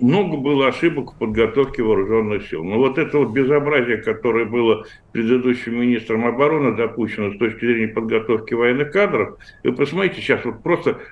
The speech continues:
ради интереса попробуйте зайти в интернет, наберите там военное училище и военная академия. И вы увидите, что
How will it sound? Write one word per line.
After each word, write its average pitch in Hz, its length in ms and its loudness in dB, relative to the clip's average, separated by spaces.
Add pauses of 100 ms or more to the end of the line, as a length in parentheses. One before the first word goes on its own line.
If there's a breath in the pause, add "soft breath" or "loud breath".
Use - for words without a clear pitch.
ради 127 300 2
интереса 151 420 -4
попробуйте 127 580 -2
зайти 120 320 0
в 123 80 2
интернет, 139 520 0 (280 loud breath)
наберите 143 480 0
там 101 320 0
военное 135 400 2
училище 123 760 -2 (300)
и 110 220 2
военная 123 460 4
академия. 113 480 0
И 127 60 0
вы 226 140 0
увидите, 214 360 0
что 151 380 -2